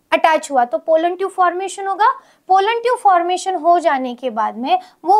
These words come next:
पोलन ट्यूब जनरेट होगा like this। filiform apparatus से वो अंदर जाएगा, micropyle रीजन से filiform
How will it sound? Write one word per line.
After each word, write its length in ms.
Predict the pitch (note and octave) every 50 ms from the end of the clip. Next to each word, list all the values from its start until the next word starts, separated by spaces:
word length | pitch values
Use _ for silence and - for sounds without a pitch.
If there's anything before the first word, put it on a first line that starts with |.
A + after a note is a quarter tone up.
| G#4+ G4+
पोलन 340 | F4+ D#4+ D4 B3+ B3+ B3 A#3
ट्यूब 260 | - E4+ F#4 D4 C4
जनरेट 560 | A#3 D4 C4+ C4+ C4+ C#4+ C4+ D4+ E4 - D#4+
होगा 300 | D#4 D4+ B3+ D4+ D4 D4 C#4
like 280 | C4 A#3+ A#3 G#3+ G#3 - - C#4
this। 220 | F4 A#4 A#4 - - _ _ _ _ _ _ -
filiform 480 | F#4+ F4 G4+ G#4+ G#4+ A4 G#4+ G#4+ G#4 F#4+
apparatus 420 | - - D4+ E4+ - E4+ E4+ E4+ -
से 100 | E4+ D#4
वो 100 | D#4 F4
अंदर 420 | - E4+ B3+ A#3+ A#3+ A#3 C4+ D4
जाएगा, 420 | C4+ D#4 D#4 D4+ D#4 D#4 D#4+ F#4+ A#4 - - _ _ _ _ _ _ -
micropyle 520 | C#4 C#4 C#4 C#4 D#4+ D#4+ D#4+ D#4+ D#4 D4+
रीजन 340 | D4 D4+ C#4+ B3 D4+ D#4 D#4+
से 180 | D#4 - G#4 G#4+ G#4 _ _ -
filiform 460 | D#4 C#4+ D4 D4 D4 D#4+ D4 D4+ D#4